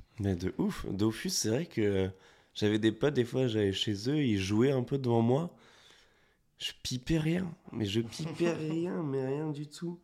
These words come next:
Speaker 1: Mais, euh, mais non, mais trop cool, hein. Moi, mon premier jeu P C, je pense, à Dibou, hein. J'y ai joué quand même très longtemps
Speaker 2: Ah.
Speaker 1: avec ma sœur, en
Speaker 2: Mais
Speaker 1: plus,
Speaker 2: c'était ma
Speaker 1: qui jouait
Speaker 2: prochaine
Speaker 1: avant.
Speaker 2: question, c'était le jeu de l'enfance.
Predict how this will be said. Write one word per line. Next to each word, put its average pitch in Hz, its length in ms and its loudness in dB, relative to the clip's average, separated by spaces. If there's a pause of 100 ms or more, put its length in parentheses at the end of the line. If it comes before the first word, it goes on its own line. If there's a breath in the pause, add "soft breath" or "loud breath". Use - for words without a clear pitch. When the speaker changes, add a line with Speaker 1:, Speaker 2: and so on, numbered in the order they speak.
(520 soft breath)
Speaker 1:
Mais, 107 300 0
euh, 101 920 0 (1200)
mais 95 220 2
non, 113 140 0
mais 139 120 -2
trop - 240 -6
cool, - 260 -6
hein. 113 160 -6
Moi, 135 200 6
mon 127 100 2
premier 151 360 2
jeu 185 200 2
P 185 140 0
C, 190 160 -2
je - 120 -2
pense, 170 260 -4
à - 100 4
Dibou, 147 400 -2
hein. 175 180 0
J'y 113 120 0
ai 110 40 2
joué 107 160 2
quand 120 120 -2
même 123 100 0
très 107 140 2
longtemps 95 220 8
Speaker 2:
Ah. - 40 8
Speaker 1:
avec 107 160 2
ma 131 140 2
sœur, 165 260 2
en 147 80 4
Speaker 2:
Mais 143 60 -4
Speaker 1:
plus, 113 100 4
Speaker 2:
c'était - 180 6
ma 120 80 12
Speaker 1:
qui 120 60 6
jouait - 80 6
Speaker 2:
prochaine 131 140 10
Speaker 1:
avant. 135 80 8
Speaker 2:
question, 135 300 6
c'était 110 260 6
le 110 100 10
jeu 117 140 8
de 113 60 4
l'enfance. 117 480 4